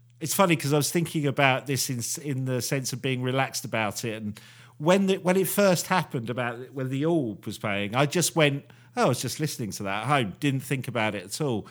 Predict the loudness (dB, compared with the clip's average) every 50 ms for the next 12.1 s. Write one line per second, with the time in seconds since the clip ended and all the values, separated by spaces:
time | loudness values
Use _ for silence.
0 | -14 -20 -20 -16 -10 -6 -2 2 4 4 4 4 4 2 2 2 2 6 6 6
1 | 6 4 2 2 4 4 4 2 -2 -6 -8 -6 -4 -4 -4 -4 -6 -4 -2 -2
2 | -2 -2 -2 -4 -6 -8 -6 -2 0 2 4 4 4 2 2 2 2 0 -2 -4
3 | -6 -6 -6 -6 -6 -8 -10 -14 -20 -18 -12 -6 -4 -4 -4 -4 -6 -10 -10 -8
4 | -6 -4 -2 -2 -2 0 0 -2 -2 -2 -2 -4 -6 -8 -10 -8 -8 -8 -8 -8
5 | -8 -6 -6 -6 -8 -10 -16 -20 _ _ _ _ _ -6 -4 -2 -2 -2 -2 -4
6 | -8 -12 -16 -16 -18 -18 -18 -18 -20 -20 -20 -20 -20 -20 -20 -20 -20 _ _ _
7 | _ _ _ _ _ _ _ _ _ _ _ _ _ _ _ _ _ _ _ _
8 | 0 0 0 0 0 -4 -6 -6 -6 -4 -4 -4 -4 -6 -8 -8 -6 -6 -4 -4
9 | -4 -4 -4 -6 -8 -8 -10 -10 -10 -8 -8 -8 -6 -8 -8 -10 -12 -12 -12 -12
10 | -12 -14 -16 -18 _ _ -20 -20 -20 -20 -20 -20 -20 -20 _ _ _ _ _ _
11 | _ _ _ _ _ -12 -10 -10 -10 -10 -12 -14 -12 -12 -12 -12 -12 -14 -16 -16
12 | -18